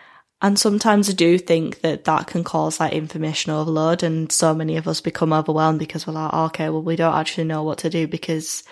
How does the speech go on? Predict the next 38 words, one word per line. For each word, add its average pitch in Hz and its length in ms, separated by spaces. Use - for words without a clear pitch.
there's 202 160
not 277 140
enough 262 180
time 233 320
to 220 160
do 170 100
all 156 220
of 156 80
these - 180
things 156 300
that - 80
everyone's 156 400
telling 156 360
us 156 160
is 156 120
essential. 156 640
So - 240
I 185 60
have 185 280
this - 200
internal 196 440
battle 165 340
with 160 160
myself 156 800
sometimes 156 1080
where 156 640
I'm 156 280
like, 156 340
"Oh, 170 180
well, 175 140
I 175 120
don't 202 260
wanna 247 200
add 185 180
to - 100
the 175 100
information 165 640
overload. 156 800